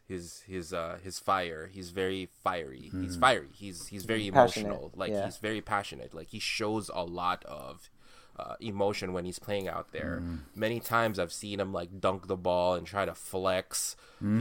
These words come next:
Speaker 2: Mm-hmm.
Speaker 1: had a couple of tiffs, I think even with Clay and, and, and Dre with our squad, and I'm
Speaker 3: Mm.
Speaker 1: sure that he's done it for, like, everybody else in the league.
Speaker 2: Yeah.
Speaker 1: So in terms of his confidence is really sky high. He's really athletic.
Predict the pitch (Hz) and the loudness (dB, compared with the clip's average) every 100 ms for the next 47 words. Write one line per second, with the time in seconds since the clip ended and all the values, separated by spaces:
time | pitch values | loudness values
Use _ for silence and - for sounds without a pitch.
0 | 113 107 101 - 104 101 98 95 90 87 | 6 6 6 6 2 4 4 4 2 0
1 | 92 - - 113 101 - - - - 101 | -10 -18 -6 -4 -2 -4 -6 -6 -4 -4
2 | - 139 - 127 120 98 92 - 110 120 | 0 -2 0 0 0 0 -4 -4 0 2
3 | 110 95 90 87 - 95 - 92 87 98 | 4 2 0 -4 -4 -4 -4 -8 -6 -2
4 | 104 95 90 82 95 107 - 90 82 82 | 0 0 -2 0 2 2 0 -10 -8 -8
5 | 85 92 92 95 120 113 113 92 85 90 | -8 -4 -2 -2 -4 0 0 2 0 -4
6 | 82 92 90 87 - 87 85 85 - - | -4 -2 0 -2 -4 -8 -6 -12 -16 -8
7 | 95 95 90 87 87 90 87 87 85 85 | -4 -2 -2 -2 0 -2 -4 -8 -6 -8
8 | 87 90 85 92 - 98 87 82 - - | -8 -12 -14 -18 -8 -6 -4 -6 -10 -2
9 | 101 90 90 - 104 127 120 117 - - | 2 2 0 -4 -4 0 2 2 2 2
10 | 104 104 92 82 80 87 82 90 87 - | 4 2 0 -2 -4 -6 -4 -4 -4 -4
11 | - 82 87 95 90 82 85 - - 95 | -4 -4 -2 2 2 2 -6 -10 -12 -12
12 | 87 98 95 90 90 104 95 92 90 - | -6 -4 -2 -2 -4 -2 -2 0 -4 -6